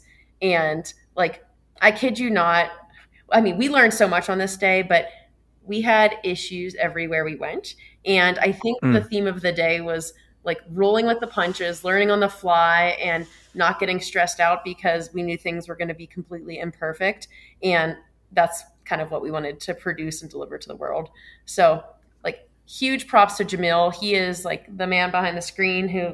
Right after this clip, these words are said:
Speaker 1: doesn't say a word all day 'cause he's just busy producing, and he's super innovative and supportive of everything and everywhere we wanted to take this.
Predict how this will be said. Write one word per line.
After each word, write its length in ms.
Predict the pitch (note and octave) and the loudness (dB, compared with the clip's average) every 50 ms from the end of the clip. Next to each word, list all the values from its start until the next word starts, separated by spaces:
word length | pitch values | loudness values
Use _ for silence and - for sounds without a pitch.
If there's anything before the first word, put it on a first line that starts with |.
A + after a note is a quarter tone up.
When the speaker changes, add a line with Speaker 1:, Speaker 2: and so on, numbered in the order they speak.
| D#3+ | -6
Speaker 1:
doesn't 260 | - F3+ F3+ F#3 F#3 | -6 -6 -4 -4 -6
say 160 | F3+ - F#3 F3 | -6 -4 -4 -4
a 80 | E3+ | -2
word 220 | E3+ F3 F3+ F3 F3 | -2 -2 -2 0 2
all 180 | F3 F3 E3+ | 2 0 0
day 260 | E3+ F3 E3+ E3+ F3 E3+ | 0 0 0 0 -2 -4
'cause 100 | - F3 | -10 -14
he's 140 | F3+ E3+ D#3 | -16 -16 -14
just 180 | E3+ E3 - - - - - _ _ - | -14 -14 -16 -16 -18 -20 -20 _ _ -2
busy 260 | F#3+ F#3 F#3 F#3+ F#3 | -2 -2 -2 -4 -6
producing, 640 | F3 - G3+ F3+ F3 F3 E3+ F3+ - F#3+ F3 F3+ F3+ | -4 -2 -2 -2 -2 -2 -4 -2 -2 0 0 0 0
and 320 | E3+ E3+ E3 E3 E3 E3+ - _ - | -2 -2 -4 -4 -6 -10 -14 _ -6
he's 320 | G3+ G3+ F3+ D#3 - - | -4 -4 -4 -4 -4 -6
super 300 | - - G#3 G3 - F3+ D#3+ | -4 -4 -4 -2 -2 0 0
innovative 560 | F3 F3 D#3+ E3 E3+ E3 D#3+ E3 E3 E3 E3 | 0 0 -2 -2 -2 0 0 0 0 0 0
and 300 | - - F3+ E3 D#3+ E3 - - - - _ | 0 0 2 0 0 -4 -8 -14 -20 -16 _
supportive 420 | - - G3 - G3+ F3+ F3 E3+ | -8 -8 -4 -2 -2 -2 0 -2
of 100 | F3+ E3+ | -2 -2
everything 600 | - - F3 E3+ E3 E3 E3+ E3+ - F#3 E3+ E3+ | 0 0 0 -2 -2 -4 -6 -6 -4 -4 -2 -2
and 80 | F3 E3+ | -2 -2
everywhere 340 | - - E3+ E3+ D#3+ D#3+ D#3+ | -2 -2 -2 -2 0 0 0
we 100 | D#3+ D#3 | 0 -2
wanted 260 | D#3 D#3+ D#3 D#3 D3+ | -4 -4 -6 -8 -8
to 80 | D#3+ D#3 | -10 -12
take 260 | - - D#3 D#3 - | -10 -10 -10 -10 -6
this. 360 | D#3 D#3 D#3 D#3+ D#3 - - | -4 -4 -4 -4 -6 -8 -12